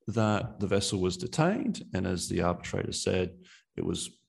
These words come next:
virtually impossible for the dry docking to, to go ahead because the vessel was detained? Or did the kind of causal origin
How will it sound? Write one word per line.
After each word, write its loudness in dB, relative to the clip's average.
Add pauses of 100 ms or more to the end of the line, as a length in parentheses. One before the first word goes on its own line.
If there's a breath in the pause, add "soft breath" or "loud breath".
(160)
virtually -4
impossible 2
for -4
the 0
dry 4
docking 0
to, 0
to 0
go 2
ahead 2
because 0 (280)
the -4
vessel 2
was -2
detained? 0 (420 loud breath)
Or 0 (120)
did 0
the 4
kind 0
of -6
causal 2
origin 2